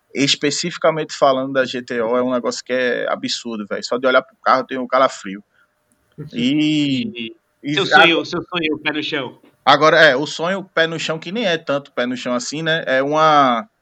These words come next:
Speaker 1: C sessenta e três A M G, a,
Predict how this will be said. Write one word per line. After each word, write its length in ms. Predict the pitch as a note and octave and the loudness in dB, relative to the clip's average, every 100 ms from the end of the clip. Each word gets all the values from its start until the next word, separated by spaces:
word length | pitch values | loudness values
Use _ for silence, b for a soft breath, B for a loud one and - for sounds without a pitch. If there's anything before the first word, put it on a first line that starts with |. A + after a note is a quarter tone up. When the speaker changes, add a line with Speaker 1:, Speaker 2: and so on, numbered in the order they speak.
| _ _ | _ _
Speaker 1:
C 180 | - D3+ | 0 2
sessenta 240 | D#3 D#3+ | 6 6
e 40 | D3+ | 4
três 380 | C#3+ C#3+ D3+ D3 | 2 0 2 2
A 100 | D3 | 0
M 160 | D3+ | -2
G, 460 | C#3 C3+ C#3+ D3 C#3+ - | -4 -4 -2 -4 -6 0
a, 880 | C3+ C#3 C3+ C3+ C3 B2+ A#2+ A#2 | 4 6 8 6 6 6 4 2